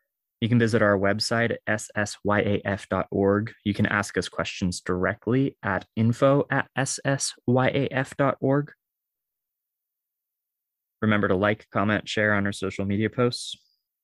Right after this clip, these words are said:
I always appreciate you joining us as we explore this world of foster care together. It's been my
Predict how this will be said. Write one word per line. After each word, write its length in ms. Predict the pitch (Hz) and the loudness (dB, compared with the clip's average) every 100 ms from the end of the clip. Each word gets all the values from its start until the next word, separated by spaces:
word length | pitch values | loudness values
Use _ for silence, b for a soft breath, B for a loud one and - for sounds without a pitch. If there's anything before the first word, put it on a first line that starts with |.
| _ _ _ _ _ _ _ _ _ _ _ _ _ _ _ _ _ _ _ _ _ _ _ _ _ _ - | _ _ _ _ _ _ _ _ _ _ _ _ _ _ _ _ _ _ _ _ _ _ _ _ _ _ -2
I 120 | 147 | 0
always 360 | - 147 147 139 | 4 4 4 2
appreciate 460 | 143 135 - 127 | 0 0 2 0
you 80 | 117 | 0
joining 340 | 113 107 107 104 | 0 0 0 0
us 160 | 101 | -2
as 100 | 101 | -4
we 120 | 107 | -2
explore 420 | 98 - - 104 98 | -2 -2 0 2 2
this 160 | 98 | 0
world 220 | 104 95 | -2 -2
of 80 | 95 | -2
foster 340 | - 95 - 98 | -2 -4 -4 -8
care 220 | - 98 | -4 -2
together. 500 | 95 95 104 110 - _ _ _ _ _ _ _ _ _ - | 0 2 2 0 -6 _ _ _ _ _ _ _ _ _ 0
It's 280 | 101 - | 0 0
been 240 | - 110 104 | 0 2 4
my 260 | 104 101 | 4 2